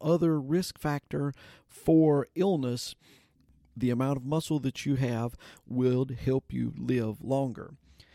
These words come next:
Another study that lasted for four years, it had a hundred and thirty-nine thousand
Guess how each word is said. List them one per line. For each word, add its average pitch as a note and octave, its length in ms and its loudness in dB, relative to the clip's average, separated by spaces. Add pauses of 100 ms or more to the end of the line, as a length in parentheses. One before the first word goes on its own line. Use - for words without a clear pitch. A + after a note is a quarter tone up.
(300)
Another E3 380 2
study B2+ 540 -2 (520)
that B2 400 -4 (140)
lasted C#3 420 -4
for B2 140 -4
four F3 260 2
years, A#2+ 400 -4
it - 80 -4
had A#2+ 140 -4
a G#2 60 -8
hundred F#3 540 -2
and B2+ 220 -8
thirty-nine D3 540 0
thousand C3 580 -4